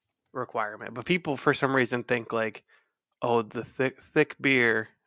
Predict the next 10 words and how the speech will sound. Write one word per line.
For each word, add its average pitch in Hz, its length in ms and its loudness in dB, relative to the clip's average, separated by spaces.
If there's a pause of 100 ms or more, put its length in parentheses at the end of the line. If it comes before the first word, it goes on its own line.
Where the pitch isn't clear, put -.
(160)
it, 117 220 -10
it's, 117 340 -10
it's - 300 -12
really 127 300 -2
good." 113 360 -2 (240)
Whatever. - 460 -4 (300)
That's 117 200 -10
B - 200 -14
S. - 280 -20 (1900)
Um, 120 480 4